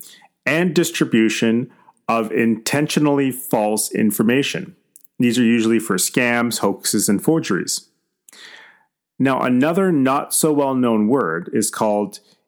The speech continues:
infodemic. This means a overabundance of information, some accurate and some not. That is what makes it so difficult for people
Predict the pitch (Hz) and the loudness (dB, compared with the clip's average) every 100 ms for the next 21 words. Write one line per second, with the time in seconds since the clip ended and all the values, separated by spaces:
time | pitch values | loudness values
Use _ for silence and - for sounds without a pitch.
0 | _ - 143 139 123 98 82 - - _ | _ -2 -2 0 0 0 -2 -6 -12 _
1 | _ _ _ _ _ _ _ _ _ _ | _ _ _ _ _ _ _ _ _ _
2 | _ _ _ _ 101 170 208 - 131 127 | _ _ _ _ 0 0 2 2 2 2
3 | 131 - - 113 107 107 107 - _ - | 0 -2 -2 0 2 2 0 -6 _ -2
4 | 143 175 151 123 135 117 170 - - 117 | 0 0 0 -2 -2 -2 -2 -4 -4 -2
5 | 107 107 - 107 117 120 85 85 - _ | 0 0 0 2 0 -2 -6 -8 -12 _
6 | - - 151 190 160 156 - 156 170 - | -6 -2 0 0 -2 -2 0 0 -2 -10
7 | _ _ _ _ 123 117 - 151 143 143 | _ _ _ _ -2 0 0 0 0 0
8 | 104 - _ - _ _ _ 110 131 170 | -2 -8 _ -20 _ _ _ -4 0 0
9 | 190 175 139 135 127 - - 127 127 123 | 0 2 0 0 0 0 0 0 0 0
10 | 147 139 123 117 - 110 90 87 98 | 0 0 0 -2 -2 -2 -2 -4 -6